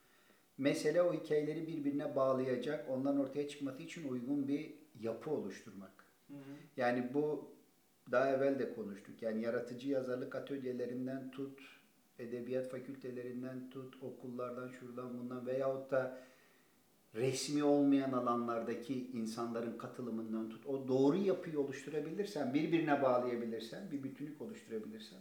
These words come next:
Speaker 1: o zaman şahane eserler çıkar. Yoksa birisinin mutsuzluğuyla veyahut da birisinin baskı altında olmasıyla bireysel bir şey çıkar. Bilemem. Belki de çıkmaz. Senin dediğin gibi sendeki tesiri başkadır.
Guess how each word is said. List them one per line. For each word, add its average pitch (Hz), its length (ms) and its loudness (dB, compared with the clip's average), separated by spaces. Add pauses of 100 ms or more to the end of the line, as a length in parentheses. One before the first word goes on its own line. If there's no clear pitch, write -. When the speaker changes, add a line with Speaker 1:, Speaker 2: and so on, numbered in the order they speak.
Speaker 1:
o - 20 -12
zaman - 220 -8
şahane 135 360 -8
eserler - 520 -10
çıkar. - 240 -12 (120)
Yoksa 127 340 -4
birisinin 131 480 -6
mutsuzluğuyla 127 880 -4 (580)
veyahut 127 300 2
da 131 140 2
birisinin 135 380 -4
baskı 127 320 -4
altında 131 280 -6
olmasıyla 139 680 -4
bireysel 175 500 -4
bir - 60 -12
şey 165 240 -10
çıkar. 139 320 -6
Bilemem. 135 380 0
Belki 127 280 0
de 143 120 -2
çıkmaz. 143 340 -8
Senin 135 260 -2
dediğin 120 240 -4
gibi 107 160 -6
sendeki 123 460 -6
tesiri 135 380 -4
başkadır. - 520 -10